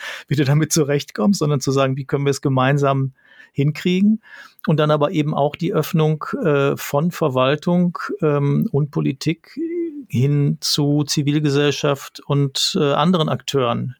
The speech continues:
die, die da sind, ne? Also einfach zu gucken. Und ich glaube eigentlich, dass im bestehenden System, äh, diese, diese Möglichkeiten alle schon weiter sind,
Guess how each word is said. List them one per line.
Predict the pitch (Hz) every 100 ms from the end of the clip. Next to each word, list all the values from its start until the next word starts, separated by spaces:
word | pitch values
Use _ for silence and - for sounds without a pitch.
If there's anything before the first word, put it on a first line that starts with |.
| -
die, | 127 127
die | 135 127
da | 123 127
sind, | 123 131 - -
ne? | 143 220
Also | 127 135
einfach | 127 139
zu | - 135
gucken. | 160 160 170 156 - - - - - - _ _ -
Und | 170
ich | 180 -
glaube | 156 143 190 190 190
eigentlich, | 151 151 139
dass | - 143 - _ _ _ _
im | 208 214 269
bestehenden | 180 143 - 180 185 170 165
System, | 156 147 - 185 160 127 120 139 - _ - 403
äh, | 156
diese, | 135 139 143
diese | 127 139 139
Möglichkeiten | 139 143 202 196 - 156 151 151
alle | - 147 151
schon | 156 143 120
weiter | 120 151 156 165 135
sind, | 127 143 135 - -